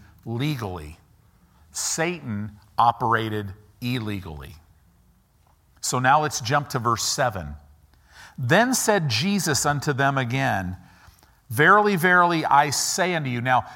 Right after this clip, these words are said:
notice all the verily, verilies here. This is really strong. Can't get any stronger in the Greek. He's like, "Now listen, most assuredly, get this," right? This is what Jesus is saying.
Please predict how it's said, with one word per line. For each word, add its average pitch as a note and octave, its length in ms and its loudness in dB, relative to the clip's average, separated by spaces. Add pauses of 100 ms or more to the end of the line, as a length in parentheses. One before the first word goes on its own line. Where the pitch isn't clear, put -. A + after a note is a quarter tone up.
notice F#3+ 440 2
all G3+ 160 6
the E3 100 -2
verily, D#3 480 2
verilies A#2+ 600 -2
here. D#2 280 -10 (1200)
This F#3 260 2
is A#2+ 200 -2
really G#3+ 500 0
strong. F3+ 540 4
Can't G3 260 -4
get G3 140 0
any G#3+ 200 0
stronger F#3 580 4
in C3+ 80 -2
the B2+ 80 -4
Greek. B2+ 500 -4 (400)
He's F3+ 220 -4
like, D3+ 200 2
"Now C#3 160 4
listen, C3+ 440 2 (260)
most D#3 800 2
assuredly, C#3 840 0 (180)
get F3 340 0
this," - 640 -4 (560)
right? A2 200 0
This D3+ 180 -2
is C3 120 -4
what C3+ 140 0
Jesus C3 420 -4
is G#2+ 80 -6
saying. F2+ 480 -4